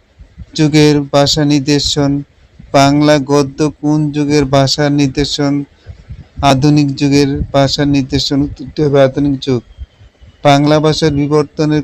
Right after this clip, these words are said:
কয়েকটি যুগে ভাগ করা যেতে পারে? উত্তরটি হবে তিনটি। নৈর্ব্যক্তিক প্রশ্নাবলীর অতিরিক্ত প্রশ্নগুলি এখানে উল্লেখ করা হয়েছে।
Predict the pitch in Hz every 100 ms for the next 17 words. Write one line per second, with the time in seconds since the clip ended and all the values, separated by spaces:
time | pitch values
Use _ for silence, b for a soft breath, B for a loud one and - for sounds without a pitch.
0 | 151 147 139 _ - 147 139 147 143 147
1 | 139 139 - 147 147 143 147 135 147 147
2 | 139 143 143 - - - - _ 151 139
3 | 143 151 143 143 - - 147 139 - 131
4 | 110 107 - _ _ _ _ - - 147
5 | 147 147 160 165 156 165 151 165 156 160
6 | 151 156 160 165 _ _ _ 147 143 156
7 | 156 170 160 156 - 156 151 151 156 143
8 | - 156 156 151 151 147 _ - _ _
9 | - 147 147 - 151 147 147 143 -